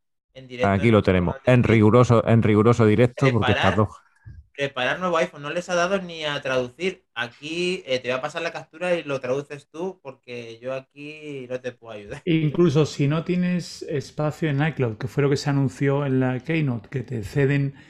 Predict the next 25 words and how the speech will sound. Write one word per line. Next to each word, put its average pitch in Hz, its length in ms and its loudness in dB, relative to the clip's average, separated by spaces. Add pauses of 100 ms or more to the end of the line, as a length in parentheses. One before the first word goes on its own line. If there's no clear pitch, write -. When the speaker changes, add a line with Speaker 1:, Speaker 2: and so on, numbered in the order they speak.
(340)
Speaker 3:
un, 139 320 4
eh, 131 520 4
espacio 135 400 -2
virtual 131 400 -2
o 143 60 2
un 131 100 2
espacio 131 320 -2
temporal 120 640 0 (360)
para 127 220 0
que 131 80 0
hagas 131 160 0
la 131 120 -2
transferencia. 127 760 -4 (1300)
Speaker 1:
Ostras, 127 460 -18
pues 110 160 -20 (180)
súper 131 260 -20
interesante, 120 520 -20
porque 110 240 -20
además 113 340 -14
te 135 100 -20
dejaban, 135 480 -8
lo 139 100 -14
que 139 80 -14
decía 135 400 -10
David, 143 360 -10